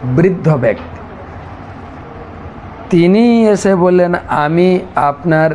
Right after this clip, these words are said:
এই বিগ্রহ তৈরি করে দেব।" সে ছিল সাক্ষাৎ বিশ্বকর্মা, দেবশিল্পী বিশ্বকর্মা।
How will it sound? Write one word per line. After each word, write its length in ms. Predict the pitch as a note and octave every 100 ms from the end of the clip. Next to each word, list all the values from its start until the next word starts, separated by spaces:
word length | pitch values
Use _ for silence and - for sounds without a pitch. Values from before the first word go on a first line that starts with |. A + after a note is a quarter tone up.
| D3+
এই 200 | D3 C#3+
বিগ্রহ 560 | C3 C3+ C3+ C3 C#3 C#3+
তৈরি 380 | D3 C3 A#2+ B2
করে 240 | A#2+ G#2
দেব।" 180 | G#2 G#2
সে 260 | - F3+ E3+
ছিল 300 | G#3 F#3 F3+
সাক্ষাৎ 800 | - D#3 E3 - - F#3+ G3+ G3+
বিশ্বকর্মা, 840 | D#3+ D3 - C#3 - A#2+ G#2+ F#2+ - - - - - - - - B2+
দেবশিল্পী 760 | C#3+ D3+ E3 D#3+ D#3+ C#3+ C#3+
বিশ্বকর্মা। 720 | C3 B2+ B2 C3 G#2 G#2 G2